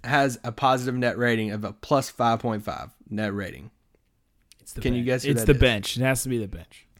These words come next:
Speaker 1: It is not. It's DeAndre Jordan, Luka, Harrison Barnes,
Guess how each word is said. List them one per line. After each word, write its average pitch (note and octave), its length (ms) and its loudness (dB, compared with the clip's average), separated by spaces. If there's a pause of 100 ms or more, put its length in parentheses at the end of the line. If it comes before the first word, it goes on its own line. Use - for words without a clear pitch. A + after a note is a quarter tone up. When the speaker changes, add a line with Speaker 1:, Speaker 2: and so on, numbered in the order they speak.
(180)
Speaker 1:
It B2+ 120 2
is C3 120 4
not. B2+ 300 2 (300)
It's B2 120 -2
DeAndre C#3+ 420 4
Jordan, C#3 420 4 (440)
Luka, D#3+ 500 4 (400)
Harrison D3 400 2
Barnes, A2+ 420 2